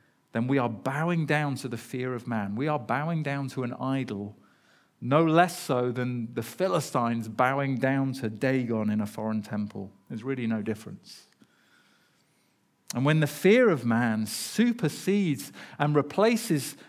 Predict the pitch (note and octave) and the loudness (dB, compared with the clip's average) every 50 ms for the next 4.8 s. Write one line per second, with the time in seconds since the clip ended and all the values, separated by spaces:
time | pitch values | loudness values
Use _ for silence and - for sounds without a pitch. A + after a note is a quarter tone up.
0 | _ - - C#3 - - - A3 B3 B3+ A#3 F#3+ E3 B2+ - E3+ G3 G#3+ A3 F#3 | _ 0 0 0 2 4 6 6 8 8 8 6 6 4 4 2 4 4 4 4
1 | D#3+ C3+ C3 C3 C3 C3 D3 G#3+ G3 D3+ - - - D#3 D#3+ E3 F#3 B3+ C4+ C4 | 4 4 4 4 4 4 4 4 4 4 2 2 2 2 2 4 4 4 4 4
2 | B3 - E3+ F#3 E3 D#3 D#3 D#3 E3 F#3+ G#3+ A3+ G#3+ - G#3 F#3 - - F3+ F3+ | 2 2 4 4 4 4 2 2 4 4 4 2 2 2 -2 -2 0 0 0 2
3 | F#3+ F#3+ E3+ C#3+ C3 D3 D3 A#2 D3 D#3 F#3+ F#3+ - E3+ E3 D3+ C#3 A#2+ - - | 2 2 0 0 2 2 2 4 4 2 2 2 0 -2 -2 -2 -2 -6 -8 -4
4 | - F3 F#3 G#3 G#3 G3+ F#3+ G3+ G3+ G#3+ G#3 - - - - | -2 2 2 4 4 6 6 6 6 6 4 0 -12 -16 -18